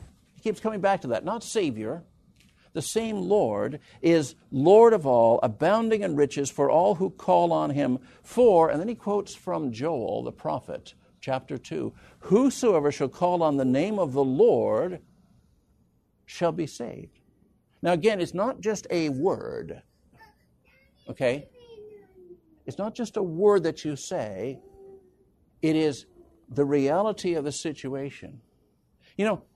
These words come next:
I don't recall making a conscious decision about that,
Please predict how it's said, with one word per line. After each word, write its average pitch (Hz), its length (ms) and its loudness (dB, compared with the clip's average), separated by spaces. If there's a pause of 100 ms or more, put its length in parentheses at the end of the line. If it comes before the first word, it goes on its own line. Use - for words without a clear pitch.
(160)
I 208 120 6
don't 254 240 2
recall 123 680 2
making 170 380 -6
a 135 60 -6
conscious 170 560 -10
decision 151 580 -8
about 110 380 -8
that, 113 300 -6